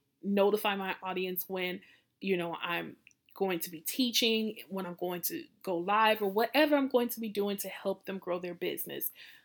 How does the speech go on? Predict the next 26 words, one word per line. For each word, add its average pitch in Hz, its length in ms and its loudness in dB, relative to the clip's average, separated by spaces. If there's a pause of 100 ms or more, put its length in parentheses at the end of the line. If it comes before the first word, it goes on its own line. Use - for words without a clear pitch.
(240)
I 202 140 6
want 214 320 0
my 196 160 0
tribe 180 380 -2
to 185 120 -6
know. 175 320 -4 (760)
I 240 100 4
want 233 260 4
your 214 100 0
tribe 196 280 2
to 202 100 -4
know 190 140 -2
what 180 180 -4
you 214 100 -2
have 196 200 4
going 190 260 -4
on. 190 340 -8 (1500)
Email 254 320 6
marketing 220 460 0
strategy, 190 840 -4 (800)
add 196 220 8
that 196 160 0
to - 140 -4
your 190 160 2
goal 170 300 0
list, - 400 -10